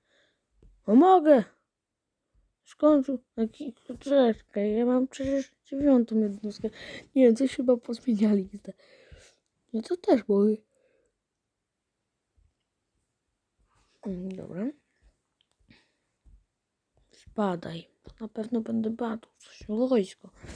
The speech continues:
Pewno wojsko. To mam, to mam, to mam. Jak chcę to. Pyk.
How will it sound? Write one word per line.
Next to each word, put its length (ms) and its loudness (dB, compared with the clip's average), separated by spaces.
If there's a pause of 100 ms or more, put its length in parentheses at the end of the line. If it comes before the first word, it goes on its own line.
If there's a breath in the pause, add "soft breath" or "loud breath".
(1300 loud breath)
Pewno 480 -6 (460)
wojsko. 720 -4 (600)
To 200 0
mam, 380 -2 (140)
to 120 -8
mam, 600 -4 (240)
to 160 -8
mam. 540 -2 (1400 soft breath)
Jak 120 -8
chcę 120 -10
to. 340 -6 (2500 loud breath)
Pyk. 360 -8